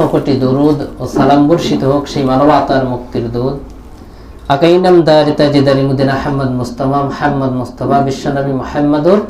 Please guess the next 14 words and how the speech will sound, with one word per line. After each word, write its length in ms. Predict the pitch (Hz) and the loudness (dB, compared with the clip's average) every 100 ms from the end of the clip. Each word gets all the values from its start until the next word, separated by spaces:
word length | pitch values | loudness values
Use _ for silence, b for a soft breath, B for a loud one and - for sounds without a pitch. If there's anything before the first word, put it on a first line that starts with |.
| - - - - - - - - 135 | -10 -18 -20 -20 -20 -20 -16 -4 -4
রাসূলুল্লাহ। 640 | 135 160 151 147 139 147 147 147 | 0 2 2 4 4 2 2 0
সকলেই 300 | 143 160 160 | 0 2 2
বলি 140 | 156 151 - | 2 0 0
সাল্লাল্লাহু 760 | 175 165 156 170 185 190 202 254 - - - - - - - - 139 | 2 2 4 4 4 2 2 2 0 -10 -20 -20 -20 -18 -16 -2 0
আলাইহি 360 | 135 143 135 131 | 2 0 0 -2
ওয়াসাল্লাম। 500 | 127 135 127 131 120 117 - | -2 -2 -2 -2 -2 -6 -6
সম্মানিত 380 | 139 139 131 131 117 | -4 -2 -2 -2 -2
হাজিরিন, 500 | 127 131 - 120 117 - - - - - - - - - - | 0 -2 -4 -8 -10 -16 -20 -20 -20 -20 -20 -20 -20 -14 -8
আমি 120 | 135 156 | -6 -4
ছোট্ট 180 | 180 170 | -2 -2
একটি 140 | - 156 143 | -2 -4 -4
সূরা 180 | 143 131 | -2 -2
তেলাওয়াত 300 | 131 127 120 - | 0 -2 -2 -4
করেছি। 320 | 123 123 175 | -6 -6 -6